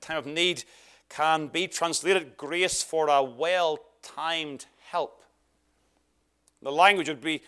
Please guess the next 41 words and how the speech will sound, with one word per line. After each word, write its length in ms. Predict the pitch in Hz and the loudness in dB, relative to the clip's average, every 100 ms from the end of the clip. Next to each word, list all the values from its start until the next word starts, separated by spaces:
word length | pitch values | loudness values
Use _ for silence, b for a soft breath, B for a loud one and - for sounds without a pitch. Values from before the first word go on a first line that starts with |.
| b | b
would 80 | 165 | -2
allow 380 | 165 190 202 175 | 2 8 8 8
that 160 | 165 | 4
sort 200 | - 175 | 2 -2
of 60 | 160 | 2
language, 540 | 190 208 170 170 - b b b | 4 4 0 -4 -6 b b b
that 100 | 165 | -8
the 80 | 165 | -6
timing 480 | 160 - 196 220 170 | -4 2 4 4 2
issue 300 | 208 - 196 | 0 0 0
is 100 | 165 | -2
important 480 | 160 - 214 233 185 | -6 4 6 6 4
here. 220 | 185 175 B | 2 2 B
It's 320 | - 202 202 - | -2 0 0 -4
grace 480 | 196 208 247 - | 0 4 6 6
in 160 | 190 175 - | 2 -2 -8
time 280 | - 214 240 | 2 4 4
of 100 | 175 | 2
need, 340 | 185 220 226 B B | 4 4 4 B B
and 140 | 185 | 2
it's 120 | 196 202 | 4 6
a 100 | 196 | 6
well-timed 1400 | 180 220 277 262 220 - - - - 233 240 220 196 - - | 6 6 8 8 6 2 -18 -12 -2 2 4 2 -2 -8 0
help. 340 | 269 208 - b b b | 2 2 0 b b b
And 120 | 208 | -2
of 60 | 226 | 0
course, 160 | 262 254 | 2 6
that's 240 | 302 - B B | 6 4 B B
also 400 | 220 302 - 226 | 8 8 6 0
taught 320 | - 226 233 | 4 6 6
in 140 | 196 | 4
Psalm 340 | - 240 233 190 | 6 8 6 4
forty-six. 680 | - 208 190 269 262 - - b b b - | 2 2 4 4 4 2 -4 b b b 2
"God 320 | 240 269 254 | 10 12 10
shall 240 | - 208 | 8 4
help 400 | 185 - 277 254 | 4 4 6 6
her, 300 | - 196 196 | 4 4 6
and 160 | 202 190 | 4 6
that 340 | 254 240 - - b | 8 8 4 -8 b
right 340 | 196 226 240 247 | 0 6 8 8
early." 500 | 269 285 285 226 | 8 10 10 6